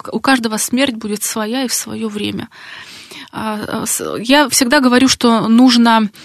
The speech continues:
тему смерти проговаривать уже с детьми, что это естественный процесс. И, как я говорю, смерть — это наивысшая точка покоя. А если у вас тема смерти вызывает страх,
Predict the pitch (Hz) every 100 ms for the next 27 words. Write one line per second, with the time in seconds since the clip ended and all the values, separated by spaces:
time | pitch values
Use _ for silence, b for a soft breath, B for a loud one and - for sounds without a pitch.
0 | B 269 - 262 233 - 247 277 349 -
1 | - 240 220 220 262 302 233 208 - -
2 | 208 202 247 220 220 - 208 196 196 _
3 | _ _ b b b - 233 233 220 -
4 | 254 - 247 233 240 - - 202 202 -
5 | 226 240 247 220 226 233 233 302 349 -
6 | - 220 220 240 - 220 214 - - -
7 | 202 - 202 208 226 B B B B B
8 | 220 269 - 254 208 233 262 254 - -
9 | 262 233 - 240 220 - 208 202 214 214
10 | 196 - - 269 349 -